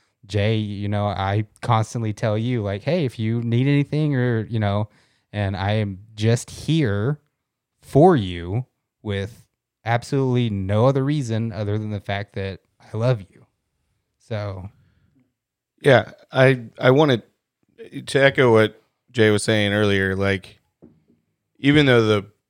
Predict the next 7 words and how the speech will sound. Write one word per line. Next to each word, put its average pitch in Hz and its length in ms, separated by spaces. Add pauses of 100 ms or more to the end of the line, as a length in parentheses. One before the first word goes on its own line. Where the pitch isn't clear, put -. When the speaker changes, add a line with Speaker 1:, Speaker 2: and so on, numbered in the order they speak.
(340)
Speaker 2:
the 107 120
posture 127 560
of 104 60
this 101 120
conversation 104 560
has 98 180
been, 98 680